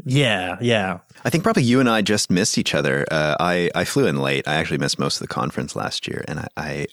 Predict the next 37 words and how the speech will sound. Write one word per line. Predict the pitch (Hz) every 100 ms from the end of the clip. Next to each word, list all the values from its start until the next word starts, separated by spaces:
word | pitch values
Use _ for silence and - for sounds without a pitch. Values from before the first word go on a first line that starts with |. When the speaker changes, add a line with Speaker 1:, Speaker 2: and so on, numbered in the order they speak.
| -
Speaker 2:
I |
think | - - 123
you | 139 123
and | 120
I |
just | 104 - 123 127 -
missed | 117 -
each | 95 85
other. | 78
We | 80
didn't, | 87 - -
we | 92
haven't | 151 147
got | 127
a | 101
chance | 92 101 95 -
to | 87 80
sort | - 87
of | 82
meet | 80 82
in | -
person | - - 64
yet, | 58 -
which | - - - - - - - - -
I | 87
was | 92
looking | 113 95
forward | - 85 185 -
to | 65
this | 69 -
year, | - 67
but, | - 82 -
uh, | 85 - -
we'll |
see | - -
what | 82
happens. | - - - - - -